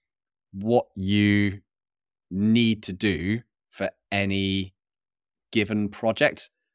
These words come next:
that you're gonna aim for and what you're returning to. So, for example, here is that if you were stepping away from your project now for a few months and going back to it again,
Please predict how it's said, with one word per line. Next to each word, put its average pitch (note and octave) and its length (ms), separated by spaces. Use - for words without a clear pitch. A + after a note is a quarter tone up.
that F#2+ 80
you're G2+ 120
gonna G2+ 200
aim G#2+ 240
for B2 340
and F#2+ 140
what G2 180
you're G2 300
returning A#2+ 880
to. C3+ 320
So, G#2 240
for A2 100
example, G2 420
here F#2+ 500
is F2+ 220
that F2+ 260
if G#2 160
you G#2+ 200
were G2+ 420
stepping G2 360
away F#2+ 180
from G2 120
your F2+ 80
project F#2+ 320
now F2+ 320
for F2+ 220
a E2+ 40
few F2+ 220
months F2+ 480
and F2+ 140
going F2 480
back - 200
to - 140
it C#2+ 80
again, G#2+ 340